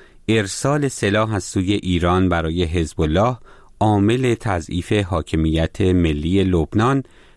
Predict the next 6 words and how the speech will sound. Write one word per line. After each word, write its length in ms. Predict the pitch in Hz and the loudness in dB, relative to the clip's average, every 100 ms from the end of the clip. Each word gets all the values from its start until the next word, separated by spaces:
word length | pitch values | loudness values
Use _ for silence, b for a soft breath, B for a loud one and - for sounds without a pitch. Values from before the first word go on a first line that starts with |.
| b | b
بی‌ثباتی 720 | 123 117 120 110 104 110 113 | -2 0 0 0 -2 0 -2
سیاسی 560 | 104 - 90 82 - 92 | -2 -2 0 0 -2 0
و 60 | |
اقتصادی 600 | 90 82 - 82 85 76 | 0 -2 -4 -2 -2 -2
در 180 | 85 87 | -2 0
منطقه 680 | 82 78 76 85 82 107 135 | 0 0 -2 -4 -2 0 -2